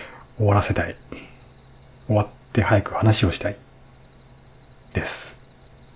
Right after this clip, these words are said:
で、まあ、あとサブクエとラスボスを残すのみというところなんですけど、そのサブクエがね、おそらく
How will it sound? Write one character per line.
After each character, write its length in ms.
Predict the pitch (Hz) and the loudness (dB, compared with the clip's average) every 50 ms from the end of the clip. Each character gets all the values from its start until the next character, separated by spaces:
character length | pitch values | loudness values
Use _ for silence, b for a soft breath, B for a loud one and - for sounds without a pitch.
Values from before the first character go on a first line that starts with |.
| - - B B B B B B B B B B B B B - - - - - | -20 -20 B B B B B B B B B B B B B -20 -20 -20 -10 -2
で、 380 | - 107 98 92 95 101 - - - - - - - - - - | 0 2 2 2 0 -2 -4 -8 -16 -20 -20 -20 -20 -20 -16 -6
ま 120 | - 113 110 | -2 0 2
あ、 20 | |
あ 40 | 123 | 2
と 80 | 120 | 2
サ 160 | 110 - 107 107 | 2 2 4 4
ブ 120 | 120 120 | 4 4
ク 220 | - - - 127 | 2 4 6 6
エ 60 | 123 123 | 6 6
と 120 | - 120 | 6 4
ラ 160 | 110 107 101 | 4 4 2
ス 140 | 98 - 110 | 2 0 0
ボ 120 | 107 107 | 0 0
ス 120 | 101 - 113 | 0 2 2
を 100 | 104 104 | 2 2
残 240 | 101 104 - - 104 | 2 0 0 0 -2
す 160 | - - 110 | 0 2 2
の 100 | 95 92 | 2 2
み 80 | 90 | 0
と 120 | - - 95 | -2 -4 -6
い 80 | 98 | -6
う 40 | 110 | -6
と 120 | - - - | -8 -8 -6
こ 120 | - 104 | -4 -2
ろ 80 | 98 98 | 0 0
な 100 | 92 82 | 0 -2
ん 40 | |
で 80 | 78 - | -4 -8
す 80 | - - | -8 -8
け 80 | - | -8
ど、 140 | - - 123 | -8 -10 -10
そ 120 | - - | -4 -2
の 60 | 107 98 | 0 0
サ 160 | - - 104 | 0 0 2
ブ 140 | 110 147 151 | 2 2 2
ク 180 | - - 175 | 4 4 4
エ 60 | 170 | 6
が 120 | 160 160 156 | 6 4 4
ね、 220 | 160 147 - - - - - - - - - - - - - - | 2 0 -2 -8 -20 -20 -20 -20 -20 -20 -20 -20 -20 -18 -6 -2
お 120 | 113 107 | -2 -2
そ 120 | - - 123 | 2 2 2
ら 120 | 104 98 | 2 2
く 340 | - - 101 98 101 - | 0 -2 -2 -2 -2 -2